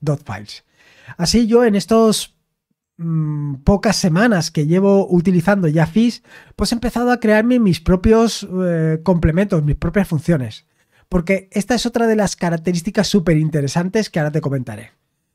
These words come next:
Básicamente, a pesar de todo esto, no he tenido que hacer prácticamente nada. Lo único que he hecho ha sido, pues como te digo, mm,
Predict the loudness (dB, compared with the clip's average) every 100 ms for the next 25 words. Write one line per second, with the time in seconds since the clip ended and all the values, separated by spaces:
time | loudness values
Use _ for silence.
0 | _ _ _ _ -6 0 2 2 2 2
1 | 2 2 0 0 -4 0 2 2 2 2
2 | 4 4 2 2 0 0 0 2 2 0
3 | 0 0 0 -2 -2 0 2 2 2 2
4 | 2 0 2 4 4 2 0 0 2 2
5 | 0 0 0 2 2 2 0 -4 0 0
6 | 2 2 2 2 0 -8 -12